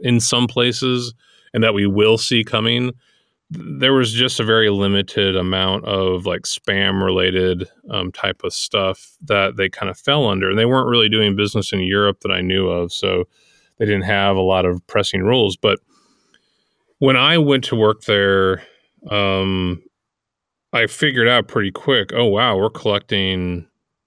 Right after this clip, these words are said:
you know, names and phone number, um, data, which then can be pointed to the location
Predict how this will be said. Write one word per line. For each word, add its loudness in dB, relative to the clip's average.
you -8
know, -4
names 2
and -2
phone 0
number, 0
um, -4
data, 0
which -6
then 0
can -4
be -2
pointed -4
to -2
the -4
location -2